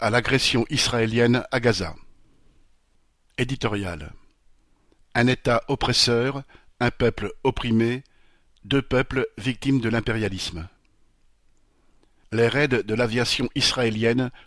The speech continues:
continuent à faire des morts. Au sixième jour de l'offensive israélienne contre Gaza,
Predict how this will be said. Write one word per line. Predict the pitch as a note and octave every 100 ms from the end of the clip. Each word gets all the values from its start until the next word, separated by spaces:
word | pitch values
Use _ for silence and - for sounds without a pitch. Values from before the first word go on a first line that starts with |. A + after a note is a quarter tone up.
| -
continuent | D3 - B2+ C3 B2+
à | G#2
faire | B2 A2+
des | G#2+
morts. | G2 F2+ E2+ F#2+ - _ -
Au |
sixième | - D#3 C3+ C3+
jour | B2+ D#3 C#3
de | A2
l'offensive | A#2 B2 A2+ A2+
israélienne | A2 - A#2 A2+ B2 A2
contre | A2 -
Gaza, | G#2 G#2 G#2+ A#2+